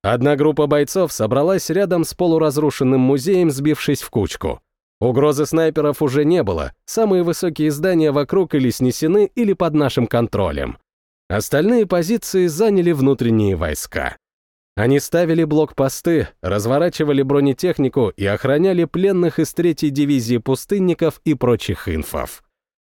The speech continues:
Большинство противников сдалось без проблем. Погибший генерал Касим не поставил в известность свои войска, а просто кинул в бой.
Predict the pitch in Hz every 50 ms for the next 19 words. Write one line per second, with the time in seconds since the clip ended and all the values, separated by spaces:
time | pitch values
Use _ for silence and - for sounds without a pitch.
0 | _ _ - 78 98 117 139 - 180 202 196 - - 240 240 208 208 208 208 -
1 | - 262 240 226 220 208 - 202 196 170 156 170 208 220 202 190 170 147 160 175
2 | 160 - - 160 156 143 127 120 113 90 73 64 - - _ _ _ _ _ _
3 | - 120 135 120 135 160 147 - - 151 139 147 147 151 151 156 147 135 - 160
4 | 151 143 - 208 196 143 117 117 143 165 156 175 165 151 - - 208 202 156 113
5 | 113 107 104 117 127 117 127 151 160 147 - 143 139 135 - - 139 135 135 135
6 | 131 135 139 139 - - - 214 202 - - - 175 165 - 170 175 160 - -
7 | - 156 - - 147 135 135 131 123 110 104 90 90 104 87 71 65 - -